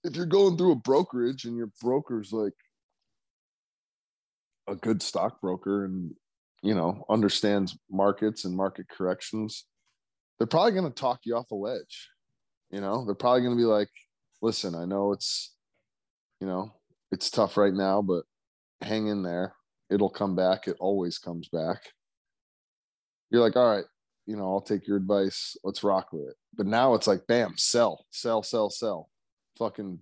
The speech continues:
down thirty percent, sell it. And now it's like, bam, y-, you make your own decision. It's gone.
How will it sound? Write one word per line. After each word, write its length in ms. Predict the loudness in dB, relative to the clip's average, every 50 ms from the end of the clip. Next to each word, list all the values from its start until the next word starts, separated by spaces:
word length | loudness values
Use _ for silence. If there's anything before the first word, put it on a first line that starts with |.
| _
down 260 | 0 0 2 2 2 2
thirty 240 | 2 2 4 2
percent, 540 | 2 -2 -2 -4 -2 0 0 0 -2 -4 -6
sell 340 | -4 0 2 2 2 2 0
it. 80 | -2 -6 _ -14
And 120 | -12 -8
now 380 | -6 -4 -2 -2 -2 -2 -4 -6 _ _ _ _ _ _ _ _ _ _ _ _ _ _ _ _ _ _ _ _ _ _ _
it's 100 | -8 -6
like, 200 | -6 -6 -6 -4
bam, 340 | -4 -4 -2 -4 -6 -8 -12 _ _ _ _ _ -10
y-, 160 | -8 -8 -8 -4
you 200 | 0 4 6 6
make 240 | 8 8 6 4 4
your 160 | 4 4 4
own 140 | 4 4 2
decision. 640 | 2 0 -2 0 0 0 0 -2 -4 -6 -6 -8 -10 _ _ _ _ _ _ _ _ _ _ _ _ _ _ _ _ _ _ _ _ _ _ _ _ _ _ _ _ _ _ _ _ _ _ _ _ _ _ _ _ _ _ _ _ _ _ _ _ _ _
It's 160 | -8 -8 -6 -4
gone. 500 | -2 0 0 2 0 0 -2 -6 -8